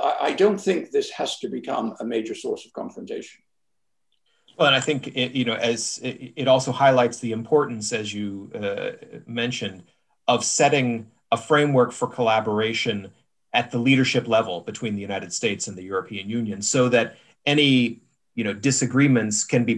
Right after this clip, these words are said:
Speaker 2: put in the context of that larger shared purpose. I think, you know, there's, there's often a tendency to, uh, from the United States side, to focus on the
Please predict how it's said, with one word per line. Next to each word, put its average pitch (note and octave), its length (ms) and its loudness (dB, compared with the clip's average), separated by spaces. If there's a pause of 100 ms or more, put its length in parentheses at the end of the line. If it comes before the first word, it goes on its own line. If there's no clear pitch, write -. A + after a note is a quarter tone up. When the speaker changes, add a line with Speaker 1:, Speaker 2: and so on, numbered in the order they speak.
(120)
Speaker 2:
put C#3+ 180 2
in A2+ 180 -2
the G#2 160 0
context B2+ 680 -2
of G#2+ 120 -4
that A2+ 200 0
larger A2+ 680 2 (280)
shared G#2+ 420 2
purpose. - 680 -4
I A#2 80 0
think, C3 200 2 (360)
you A2+ 80 -4
know, A#2 60 4
there's, A#2 240 4
there's B2 200 4
often C3+ 360 4
a A#2 60 2 (140)
tendency A#2+ 420 2 (220)
to, A2 80 -6
uh, G#2 460 -6
from - 240 -4
the G#2 80 -2
United G#2 320 -2
States C#3 360 0
side, G2 340 -2 (280)
to D3 80 0
focus C#3+ 380 2
on A#2 140 0
the A2 60 -4